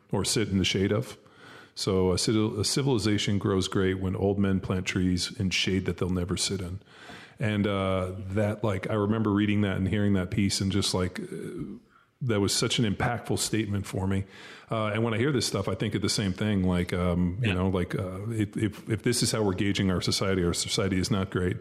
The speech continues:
Speaker 1: So it almost is,
Speaker 2: Yeah.
Speaker 1: you know, put on us to set these things in motion so that, uh,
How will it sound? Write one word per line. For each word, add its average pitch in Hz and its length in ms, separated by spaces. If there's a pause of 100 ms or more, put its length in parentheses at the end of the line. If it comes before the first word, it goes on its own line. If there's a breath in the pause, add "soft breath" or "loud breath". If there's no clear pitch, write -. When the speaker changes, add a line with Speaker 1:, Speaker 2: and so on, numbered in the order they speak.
(280 loud breath)
Speaker 1:
So 104 180
it 101 40
almost 104 360
is, 95 240
Speaker 2:
Yeah. 98 60 (320 loud breath)
Speaker 1:
you 113 100
know, 95 80
put 131 300
on 104 220
us 107 360
to 101 400 (120)
set 117 340
these 107 200
things 104 240
in 98 140
motion 98 400
so 104 180
that, 95 420
uh, 95 460